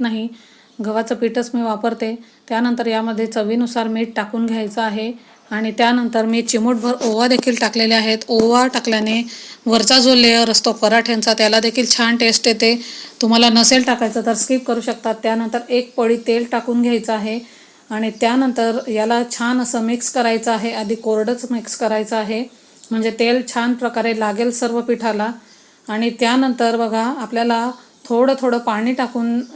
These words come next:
याचं छान, अ, मीडियम साईजची कणिक मळून घ्यायची आहे. अगदीच सैल पण मळायची नाही किंवा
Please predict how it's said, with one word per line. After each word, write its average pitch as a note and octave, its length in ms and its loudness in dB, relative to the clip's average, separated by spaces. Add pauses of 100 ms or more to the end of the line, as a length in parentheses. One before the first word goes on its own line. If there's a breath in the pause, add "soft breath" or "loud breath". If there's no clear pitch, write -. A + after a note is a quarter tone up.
याचं A3+ 440 -4 (920 loud breath)
छान, A#3 320 -2
अ, A3 260 -4
मीडियम A3+ 320 -2
साईजची A#3+ 340 -4 (260)
कणिक B3 320 0
मळून B3 260 2
घ्यायची A#3 300 0
आहे. A#3+ 140 0
अगदीच A#3 400 -2
सैल A#3 200 2
पण A#3+ 200 -2
मळायची A#3 400 2
नाही A3+ 240 -2
किंवा A3+ 340 -2